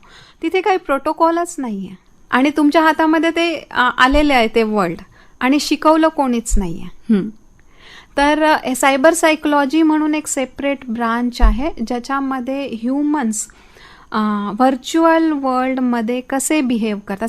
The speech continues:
Speaker 1: Psychology is basically study of human mind and behavior. तर सायकॉलॉजी असताना यांना सायबर सायकॉलॉजीची का गरज पडते? तर आता ह्युमन्स, आपणच जे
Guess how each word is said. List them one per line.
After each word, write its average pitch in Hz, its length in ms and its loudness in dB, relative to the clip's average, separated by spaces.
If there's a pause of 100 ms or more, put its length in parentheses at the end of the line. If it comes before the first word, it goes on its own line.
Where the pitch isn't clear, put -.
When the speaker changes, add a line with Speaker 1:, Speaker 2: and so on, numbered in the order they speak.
Speaker 1:
Psychology 302 680 0
is 269 320 -8
basically 262 500 -4
study 269 440 -2
of - 500 -4 (100)
human 247 360 -2
mind 220 320 -2
and 277 100 2
behavior. 208 480 0 (680)
तर 294 60 0
सायकॉलॉजी 302 640 2
असताना 320 480 2
यांना 320 200 4
सायबर 277 380 0
सायकॉलॉजीची 285 680 -2
का 247 200 0
गरज 208 320 -4
पडते? 208 520 -8
तर 302 100 0
आता 285 280 2 (400)
ह्युमन्स, 302 560 2
आपणच 311 760 2 (180)
जे 285 140 -2